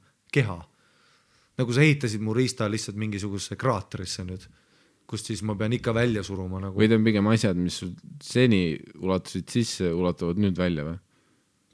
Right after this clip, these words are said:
Speaker 1: No siis lõigatakse päris suur tükk ikka ära, jah. Sa lõikad mul <laughs> nagu
Speaker 2: No äkki seal ongi mingi asi, mis on muidu sõlmes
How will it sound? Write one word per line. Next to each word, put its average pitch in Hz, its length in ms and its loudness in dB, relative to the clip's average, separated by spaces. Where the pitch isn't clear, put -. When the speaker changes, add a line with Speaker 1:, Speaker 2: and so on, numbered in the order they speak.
Speaker 1:
No 127 80 -2
siis 123 100 -2
lõigatakse 131 440 2
päris 123 260 2
suur 147 180 6
tükk 104 320 -6
ikka 98 220 -6
ära, 92 160 -8
jah. 92 80 -10
Sa 160 140 6
lõikad 147 240 2
mul 117 220 -4
<laughs> 160 100 2
nagu - 300 -4
Speaker 2:
No 107 80 2
äkki 143 240 4
seal 113 160 6
ongi 123 240 6
mingi 95 260 6
asi, 120 240 6
mis 87 180 0
on 92 60 0
muidu 110 300 6
sõlmes 95 560 4